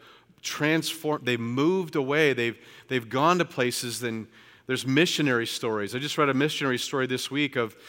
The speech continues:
he was going to an island of cannibals, and other missionaries had gone there and were served up and were gone, obviously. And so someone said, "How is it that you can go to this place? 'Cause you're gonna be eaten. You're gonna be killed and,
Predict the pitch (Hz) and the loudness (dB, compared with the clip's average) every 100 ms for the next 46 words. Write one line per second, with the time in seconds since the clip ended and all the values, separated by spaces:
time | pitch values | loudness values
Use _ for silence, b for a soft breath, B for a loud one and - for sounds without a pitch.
0 | B B 135 123 139 151 147 123 127 123 | B B -2 0 4 4 4 2 2 4
1 | 151 143 113 - - 151 156 113 98 - | 6 4 0 -4 -2 0 0 -4 -6 -8
2 | - 117 113 107 B B 143 170 160 143 | -6 -4 -4 -8 B B 2 4 6 4
3 | 139 131 127 123 110 120 127 123 110 110 | 0 0 0 -2 -2 0 0 0 0 -2
4 | 120 117 110 - - 147 117 143 143 - | -4 -4 -4 -4 0 0 2 2 2 -4
5 | - _ - 107 107 113 127 110 92 139 | -20 _ -8 -6 -6 -8 -6 -6 2 4
6 | 135 98 95 92 90 - 85 82 _ b | 4 2 -4 -8 -8 -8 -12 -16 _ b
7 | b b b b b b b b _ _ | b b b b b b b b _ _
8 | 135 139 147 - 185 180 151 - 185 180 | -2 0 0 2 4 4 4 2 4 6
9 | 139 135 - 160 175 170 185 151 123 139 | 4 2 0 2 4 6 4 4 0 -2
10 | 143 151 131 139 139 131 113 - 175 143 | -4 -2 0 2 2 0 -4 -2 0 0
11 | - 127 107 151 165 135 135 120 110 110 | -2 -6 -2 -2 0 0 0 -2 -4 -4
12 | - 156 185 123 120 147 120 - - 127 | -6 -6 -4 -4 -4 -4 -6 -8 -4 -4
13 | 143 131 104 | -2 -4 -6